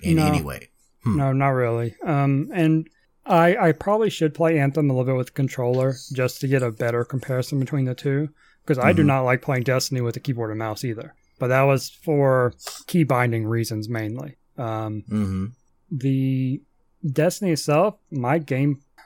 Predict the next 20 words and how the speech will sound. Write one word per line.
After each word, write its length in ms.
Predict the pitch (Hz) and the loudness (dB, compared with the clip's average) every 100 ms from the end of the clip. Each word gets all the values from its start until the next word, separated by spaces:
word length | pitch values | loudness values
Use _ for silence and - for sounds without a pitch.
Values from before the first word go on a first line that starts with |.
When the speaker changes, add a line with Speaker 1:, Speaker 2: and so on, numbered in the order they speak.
| 349 | -10
Speaker 2:
I 100 | 220 | -2
mean, 160 | 143 147 | 2 2
aside 360 | 135 165 165 170 | 2 2 2 4
from, 120 | 160 | 2
you 100 | 147 | 2
know, 100 | 131 | 2
working 340 | 117 131 139 | 0 -2 0
around 240 | 127 120 120 | -2 0 -2
new 120 | 123 | -4
classes 540 | - 127 110 117 139 | -6 -8 -6 -6 -4
and 160 | 147 147 | -4 -4
stuff, 360 | - 170 202 - _ _ _ | -4 -6 -6 -10 _ _ _
my 560 | 139 110 120 139 160 165 143 | -8 -4 -2 -2 0 -2 -2
game 300 | 131 127 151 | -2 0 0
style 440 | - - 131 127 | -2 -2 0 0
and 100 | 123 | -2
stuff 220 | 120 143 139 127 123 | -2 -4 -4 -8 -6
hasn't 300 | 131 131 131 | -2 0 0
really 180 | 123 110 | 0 -2
changed. 540 | - 147 110 95 - | -4 -6 -6 -10 -18